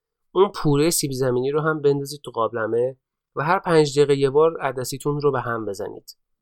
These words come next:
اون پورهٔ سیب زمینی تو اون آب با عدس شروع می‌کنه پختن و نیم ساعت برای یه سیب زمینی که آب پزم شده باشه خیلی زمان زیادیه برای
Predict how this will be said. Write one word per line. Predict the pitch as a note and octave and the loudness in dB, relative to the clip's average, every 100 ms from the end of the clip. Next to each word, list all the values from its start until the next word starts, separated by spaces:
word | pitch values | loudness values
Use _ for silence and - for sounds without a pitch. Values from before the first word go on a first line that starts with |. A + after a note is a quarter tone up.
| _ _ _ _ _ _ _ _ | _ _ _ _ _ _ _ _
اون | G#3+ A3 | 2 2
پورهٔ | - D#3+ D#3+ G3 | 2 2 4 2
سیب | G3 D#3 | 0 -4
زمینی | C3 C3+ B2 B2+ C3 C#3 A2 A2+ B2 _ _ _ | -2 0 2 2 0 -2 -4 -6 -12 _ _ _
تو | C3 | -10
اون | C3+ D#3+ - | -6 -6 -8
آب | - C3+ D#3 - | -6 -4 -6 -4
با | C3+ | -4
عدس | A#2+ A#2+ C3 C#3+ | -4 -6 -6 -6
شروع | - B2 C3 | -8 -6 -6
می‌کنه | C3 C#3+ | -4 -8
پختن | C#3+ A2+ - G#2+ A#2+ | -8 -12 -14 -14 -10
و | B2 | -8
نیم | C3+ C3+ D3 | -8 -4 -4
ساعت | C#3+ - D#3 F3+ - | -2 -4 -4 -4 -6
برای | C3+ C#3+ | -6 -4
یه | E3+ F3+ E3+ | -8 -8 -6
سیب | E3+ - B2 | -4 -6 -6
زمینی | B2+ A#2+ B2+ C3+ D#3 | -4 -4 -4 -4 -4
که | C3+ | -4
آب | A#2 A#2+ - | -4 -4 -6
پزم | - C#3 C#3 A#2+ | -6 -4 -2 -2
شده | A2+ A#2 A2+ | -2 -4 0
باشه | A2+ A2+ - C3 C#3 F3+ _ _ _ _ _ _ _ - | 2 2 -2 -6 -8 -10 _ _ _ _ _ _ _ -18
خیلی | - D3 D#3 A2+ | -4 0 0 0
زمان | A2+ G#2+ G#2 | -2 -2 -2
زیادیه | G#2 G2+ G#2 G2+ - G#2 | -4 -6 -4 -4 -4 -6
برای | G2+ - | -6 -6